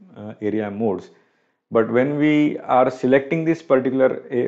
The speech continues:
uh, pinpoint A F, so the focusing speed reduces, uh, as compared to the earlier,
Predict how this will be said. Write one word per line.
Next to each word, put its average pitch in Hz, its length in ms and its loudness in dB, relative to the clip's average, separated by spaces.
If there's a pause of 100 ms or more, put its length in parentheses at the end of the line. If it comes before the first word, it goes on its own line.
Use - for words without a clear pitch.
(340)
uh, 110 100 -4
pinpoint 120 520 -4
A 104 180 -2
F, - 160 -16
so - 200 -12
the 120 140 -4
focusing 143 540 -8
speed 131 420 -6 (460)
reduces, 104 600 -4 (300)
uh, 104 420 -2 (1300)
as 113 160 0
compared 113 420 -2
to 117 80 -4
the 135 140 -2
earlier, 104 400 0